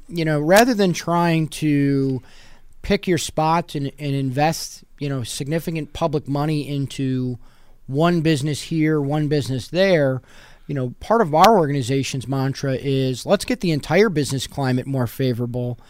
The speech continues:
f-, so that everybody benefits, both the existing businesses." It makes the state more attractive to new businesses.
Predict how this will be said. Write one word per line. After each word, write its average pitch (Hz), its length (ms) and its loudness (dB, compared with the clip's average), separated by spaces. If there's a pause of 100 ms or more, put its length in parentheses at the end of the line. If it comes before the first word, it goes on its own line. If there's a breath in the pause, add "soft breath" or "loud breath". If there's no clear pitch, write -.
(280 soft breath)
f-, - 240 -20
so - 160 -2
that 139 120 2
everybody 165 420 4
benefits, 117 460 -4
both 135 220 -4
the 127 120 -2
existing 170 480 -2
businesses." 190 640 2
It 143 80 -6
makes 135 240 -2
the 135 80 -4
state 139 320 -2
more 135 120 -2
attractive 131 580 -6
to 131 140 -8
new 135 280 -2
businesses. 170 800 0